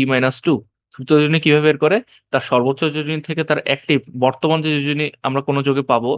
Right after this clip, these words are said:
সেটা যদি মাইনাস করি, তাহলে আমরা সেটাকে আর ওয়ান পাবো। ঠিক আছে? তাহলে ফেরাস ক্লোরাইডের ক্ষেত্রে আমরা সেটা দেখলাম কিভাবে বের করে। এবার যদি দেখি ফেরিক ক্লোরাইড যোগে আমরা কিভাবে করবো, তাহলে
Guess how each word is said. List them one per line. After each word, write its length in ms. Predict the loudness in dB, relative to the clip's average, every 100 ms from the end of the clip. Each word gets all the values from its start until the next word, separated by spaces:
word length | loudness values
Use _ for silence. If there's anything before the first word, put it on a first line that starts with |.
| -8 _ _
সেটা 220 | -8 -2 0
যদি 160 | 0 0
মাইনাস 300 | 0 -2 -4
করি, 140 | -8
তাহলে 220 | -6 -4 -4
আমরা 180 | -6
সেটাকে 260 | -8 -6 -6
আর 100 | -6
ওয়ান 280 | -8 -6 -6 -8 _ -4
পাবো। 200 | -4 -4 _ _
ঠিক 140 | -8
আছে? 100 | -4 0
তাহলে 180 | 0 2
ফেরাস 220 | 2 0 0
ক্লোরাইডের 300 | 0 0 0
ক্ষেত্রে 260 | -4 -6 -4
আমরা 180 | -2 -4
সেটা 180 | -6 -6
দেখলাম 220 | -4 -4 -4
কিভাবে 220 | -2 -2
বের 80 | -2
করে। 180 | -4 -4 -6 _ -20 -6
এবার 180 | -2 0
যদি 100 | -2
দেখি 200 | -4 -8
ফেরিক 360 | -6 -2 -2 0
ক্লোরাইড 300 | 0 0 0
যোগে 220 | -2 0
আমরা 180 | 0 -2
কিভাবে 300 | -4 -4 -4
করবো, 280 | -4 -2 -2 -4 -8 -20 _
তাহলে 160 | -4